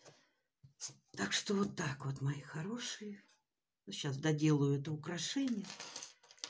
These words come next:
Буду шапку себе шить. Ну, мне шапку-то шить просто захотелось.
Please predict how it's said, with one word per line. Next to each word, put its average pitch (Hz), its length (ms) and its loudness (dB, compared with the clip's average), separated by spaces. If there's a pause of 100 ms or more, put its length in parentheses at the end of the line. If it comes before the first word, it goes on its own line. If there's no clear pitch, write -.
(880)
Буду - 240 -8 (1800)
шапку - 500 0
себе - 340 -4
шить. - 400 -4 (960)
Ну, 285 140 12
мне 233 180 12
шапку-то 240 480 8
шить - 320 2
просто 233 420 12
захотелось. 156 920 2